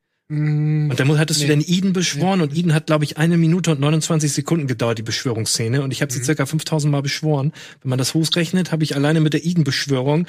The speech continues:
Speaker 1: <laughs>
Speaker 2: das da-, das darf ich am Ende, wenn ich tot bin und vor Gott stehe, dem nicht erzählen, womit ich meine Zeit verplempert
Speaker 1: Das ist
Speaker 2: hab.
Speaker 1: wirklich heftig. Aber dann spielst du Death Stranding mit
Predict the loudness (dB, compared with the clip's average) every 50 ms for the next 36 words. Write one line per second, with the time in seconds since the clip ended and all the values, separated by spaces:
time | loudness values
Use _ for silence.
0 | -4 -4 -2 -2 -2 -2 -4 -4 -4 -6 -4 -4 -4 -2 -2 -2 -2 -2 -2 -2
1 | -2 -2 0 0 2 2 2 2 0 0 -2 -4 -4 -6 -6 -2 0 0 0 0
2 | 0 -2 -4 -4 -4 -4 -4 -2 0 2 2 2 2 2 2 0 0 0 -2 0
3 | 0 0 0 0 0 0 0 0 0 0 0 0 0 0 0 -2 -2 -2 0 -2
4 | -2 0 0 -2 -2 -2 -2 -2 -2 -2 -4 -2 -2 -2 0 0 0 -2 -2 -6
5 | -6 -4 -4 -4 -4 -4 -4 -6 -4 -4 -2 0 2 2 2 2 0 0 -2 -2
6 | 0 0 0 0 0 0 0 0 0 0 -2 -2 -4 -6 -6